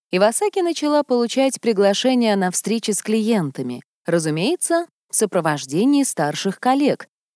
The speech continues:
которые демонстрировали, как нужно вести себя в обществе. Трудностей с обучением у японки не возникало, поэтому к двадцать первому году она официально стала гейшей.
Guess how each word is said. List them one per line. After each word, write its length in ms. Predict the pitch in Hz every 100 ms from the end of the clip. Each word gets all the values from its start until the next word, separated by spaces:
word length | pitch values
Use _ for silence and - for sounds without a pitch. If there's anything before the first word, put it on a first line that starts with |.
| -
которые 440 | 302 302 381 330
демонстрировали, 840 | 233 240 220 208 220 320 381 339 320
как 320 | - 180 -
нужно 500 | 170 233 370 294 285 -
вести 480 | 170 175 - -
себя 320 | 214 - 240 254
в 80 |
обществе. 640 | 311 - - 123 - 110 - _ _ _ _
Трудностей 540 | - 370 311 294 - 254
с 80 | 254
обучением 640 | 233 - 285 330 349 330
у 40 |
японки 460 | 240 226 226 226 226
не 160 | 233 226
возникало, 720 | 208 214 208 165 143 143 143 -
поэтому 460 | 208 220 220 208
к 80 | 190
двадцать 480 | 190 240 294 277 -
первому 400 | 285 269 247 226
году 460 | 208 262 254 131 139
она 340 | - 208 226
официально 720 | 220 - 185 - 180 240 277 269
стала 360 | - 214 214
гейшей. 640 | 214 214 196 139 - 101